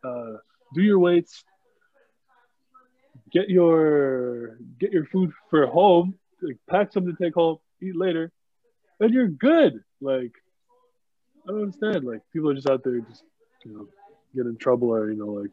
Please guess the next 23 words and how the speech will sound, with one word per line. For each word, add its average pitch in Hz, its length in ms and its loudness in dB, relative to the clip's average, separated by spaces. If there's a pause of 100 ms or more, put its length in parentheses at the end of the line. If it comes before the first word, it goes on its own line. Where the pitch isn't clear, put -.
(100)
not, 113 220 -6 (420)
not 127 400 0
focusing 131 420 2
on 117 120 0
the 117 60 0
right 117 200 2
things. 113 260 0
And 101 200 -12 (840)
that's 113 160 -2
what 113 80 -4
happens 104 180 -12
to 113 80 -6
them. 107 240 -4 (1080)
But 135 120 6
yeah, 151 120 6
so 143 140 6
it 147 60 10
was 139 120 6
really 180 200 8
cool 170 280 6
getting 143 260 0
the 135 80 -6
chance, 131 280 -8